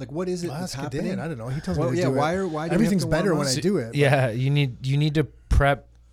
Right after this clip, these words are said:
Speaker 3: your joints. You need to prep your muscles for the work that's about, you know,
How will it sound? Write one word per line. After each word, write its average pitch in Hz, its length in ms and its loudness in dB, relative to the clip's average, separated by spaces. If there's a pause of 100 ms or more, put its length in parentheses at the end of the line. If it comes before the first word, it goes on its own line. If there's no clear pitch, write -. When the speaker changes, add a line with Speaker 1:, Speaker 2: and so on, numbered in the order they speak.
(500)
Speaker 3:
your 123 180 -2
joints. 120 580 -2
You 123 60 -2
need 120 140 -2
to 113 40 -8
prep - 280 2
your 107 80 -4
muscles 113 720 -4
for 107 560 -6
the 104 280 -4
work 101 300 -8
that's 104 220 -8
about, 95 200 -10 (420)
you 95 100 -10
know, 87 180 -12